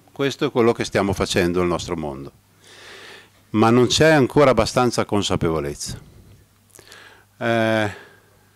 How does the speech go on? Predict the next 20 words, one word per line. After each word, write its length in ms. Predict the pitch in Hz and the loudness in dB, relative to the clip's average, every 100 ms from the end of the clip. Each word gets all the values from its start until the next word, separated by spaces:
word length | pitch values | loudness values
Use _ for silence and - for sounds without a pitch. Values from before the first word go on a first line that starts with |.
| _ | _
viviamo, 640 | - 113 104 117 110 110 101 | -4 -2 2 2 4 4 2
abbiamo 280 | 110 117 | 2 2
la 100 | 110 | 2
scelta? 680 | 101 - 135 90 - 104 123 - _ | 2 2 2 0 0 -2 -2 -14 _
Non 260 | - 117 117 | -4 -2 0
abbiamo 320 | 110 110 104 | 0 2 2
più 160 | - 98 | 2 2
la 80 | 80 | 2
scelta. 520 | - 76 73 82 - _ | -2 -8 -10 -12 -14 _
Ogni 240 | - 113 101 | -2 0 2
città 420 | - 90 107 98 | 0 -2 2 4
oggi 420 | 95 90 90 92 - _ _ _ - _ _ - | 4 2 -4 -6 -8 _ _ _ -20 _ _ -6
è 80 | 95 | -4
un 180 | 98 | -2
problema. 480 | 90 87 82 76 73 - _ _ _ _ _ _ _ _ _ _ _ - _ | -2 -2 -4 -6 -8 -16 _ _ _ _ _ _ _ _ _ _ _ -20 _
Possiamo 360 | - - 110 | -4 0 0
solo 240 | 101 117 110 | 0 0 0
limitare 420 | 98 92 98 92 | 0 -2 -2 -2
i 40 | 85 | -2
danni 380 | 80 82 85 | -6 -8 -14